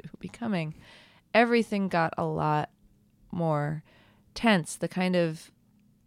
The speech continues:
the guileless questions my son was asking me about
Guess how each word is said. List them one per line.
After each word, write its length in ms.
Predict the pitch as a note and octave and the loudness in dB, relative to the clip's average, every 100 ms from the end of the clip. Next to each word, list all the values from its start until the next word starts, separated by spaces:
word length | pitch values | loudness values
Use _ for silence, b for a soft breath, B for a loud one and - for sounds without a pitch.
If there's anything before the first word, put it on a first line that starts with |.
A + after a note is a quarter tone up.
| _ | _
the 120 | F#3 | 0
guileless 840 | F#3 E3+ F3+ F3+ F#3+ G3 F#3 F3 - | 0 2 4 6 6 4 2 0 -4
questions 580 | - F#3 - F3 E3+ F3 | -2 -2 -2 -2 -2 0
my 140 | D#3+ | -2
son 360 | D#3 D#3+ D#3 D#3+ | -2 -2 0 2
was 160 | D3+ - | 0 -2
asking 420 | C#3+ - D3+ D3+ | -4 -6 -6 -4
me 260 | D3 D3 D3 | -4 -4 -4
about 520 | D#3 D3 C3+ C#3 C#3+ | -4 -2 -2 0 -2